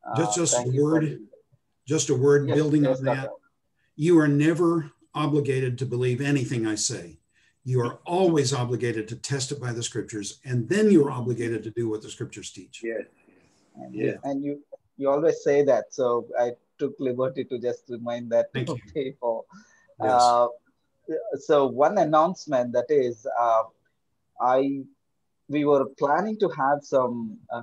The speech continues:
Speaker 1: hermeneutics, uh, classes also, uh, which we wanted, uh, to happen at a different time.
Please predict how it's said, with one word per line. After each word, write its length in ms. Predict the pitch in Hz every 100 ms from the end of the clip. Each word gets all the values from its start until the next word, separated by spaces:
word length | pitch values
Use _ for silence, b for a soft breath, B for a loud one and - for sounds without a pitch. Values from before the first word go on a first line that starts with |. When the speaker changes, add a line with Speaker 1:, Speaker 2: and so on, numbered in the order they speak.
| 117
Speaker 1:
hermeneutics, 840 | 127 139 151 139 143 - - - _ 120
uh, 220 | 113 104 101 _ -
classes 400 | 117 123 139 -
also, 540 | 113 131 - 117 101 - b b _ _ -
uh, 320 | - 117 110 107 - _ _ _ _
which 380 | 123 107 156 160 -
we 140 | 135 131
wanted, 600 | 120 131 143 156 147 123 - _ _
uh, 140 | 120 120 -
to 100 | 123 -
happen 380 | 120 131 156 147
at 120 | 123
a 80 | 107
different 500 | 113 - 139 143 143
time. 480 | 117 113 113 110